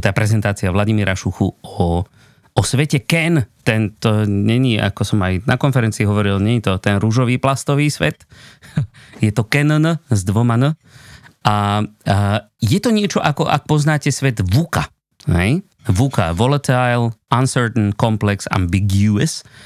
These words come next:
A Ken, to sú zase slovenské slovíčka, komplexný, exponenciálny, nejasný a nejednoznačný. A pre tých z vás, ktorí ste dávali pozor v posledných piatich sekundách,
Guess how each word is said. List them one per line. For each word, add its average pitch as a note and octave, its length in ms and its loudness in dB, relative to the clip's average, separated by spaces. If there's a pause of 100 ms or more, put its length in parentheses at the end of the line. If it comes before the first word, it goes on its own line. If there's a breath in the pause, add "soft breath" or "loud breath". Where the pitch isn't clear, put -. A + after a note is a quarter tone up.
(120)
A - 160 -2
Ken, F#3+ 480 0 (240)
to - 80 -2
sú - 160 -2
zase F#2+ 160 -4
slovenské C#3 480 -2
slovíčka, B2 480 -2 (320 loud breath)
komplexný, E3+ 640 0
exponenciálny, B2+ 720 0
nejasný B2 480 0
a A#2 160 0
nejednoznačný. A2 960 -2 (160 loud breath)
A A2 160 0
pre A#3+ 240 0
tých A3 320 -2
z - 20 0
vás, E3+ 300 0
ktorí C#3+ 320 -2
ste - 160 -4
dávali C#3+ 320 0
pozor C3 560 0
v - 240 -20
posledných A2 420 0
piatich A2+ 380 -2
sekundách, A2 560 0